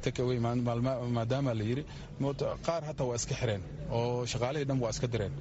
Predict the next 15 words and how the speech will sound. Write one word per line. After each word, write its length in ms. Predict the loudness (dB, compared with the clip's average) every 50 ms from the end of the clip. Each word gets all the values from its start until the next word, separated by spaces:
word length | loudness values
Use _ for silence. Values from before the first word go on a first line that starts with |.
| -6 -6 -4
Sababtoo 300 | -2 -2 0 0 0 0
hataa 220 | 0 0 0 0 0
take 260 | -2 -2 -2 0 0
away 200 | 2 2 0 0
dad 160 | 0 0 0 0
badan 220 | 0 0 0 0 -2 -2 0
ma 120 | -2 0
qaataan. 420 | 2 0 0 0 0 0 -2 -2 -2 -6 -8 -8 -10 -10 -6
So, 160 | -4 -2 0
dadkan 320 | 0 0 0 0 0 0
Soomaalida 420 | 2 2 2 2 2 2 2 0 0
iyo 120 | 2 2
meelaha 280 | 2 2 2 2 2 2
laga 160 | 2 2 2 0 0
ganacsa, 260 | 0 0 0 -2